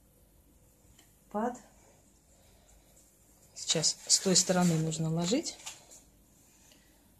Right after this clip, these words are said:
Не получается сейчас.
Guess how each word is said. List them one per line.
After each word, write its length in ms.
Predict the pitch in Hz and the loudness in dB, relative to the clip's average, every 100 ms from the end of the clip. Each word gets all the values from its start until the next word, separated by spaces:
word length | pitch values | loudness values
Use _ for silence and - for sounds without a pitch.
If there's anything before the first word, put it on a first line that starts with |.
| - - - - - - - - - - - - - _ _ _ _ _ - - _ _ - - - _ _ _ _ | -20 -20 -20 -20 -20 -20 -20 -20 -20 -20 -20 -20 -20 _ _ _ _ _ -20 -20 _ _ -20 -20 -20 _ _ _ _
Не 120 | 190 | -10
получается 680 | 190 185 180 240 262 277 - | -6 -6 -6 -6 -8 -8 -14
сейчас. 460 | - - 175 175 | -16 -16 -16 -16